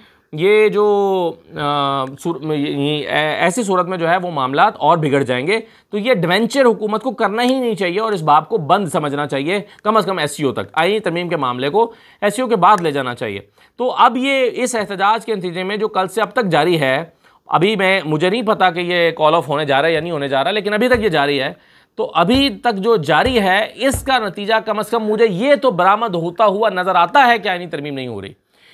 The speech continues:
क्योंकि अगर आईनी तरमीम की जाती है तो फिर ये एक बहुत मिसएडवेंचर होगा,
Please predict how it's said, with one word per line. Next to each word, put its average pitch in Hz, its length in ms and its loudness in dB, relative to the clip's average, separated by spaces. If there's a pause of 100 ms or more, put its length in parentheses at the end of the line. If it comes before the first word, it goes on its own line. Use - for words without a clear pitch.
(100)
क्योंकि 247 180 2
अगर 247 160 4
आईनी 233 240 0
तरमीम 233 340 -4
की 240 120 -4
जाती 226 220 2
है 226 80 0
तो 214 100 -2
फिर 196 120 -4
ये 214 80 -2
एक 170 120 -4
बहुत 202 300 -2 (140)
मिसएडवेंचर 170 640 -2
होगा, 175 280 2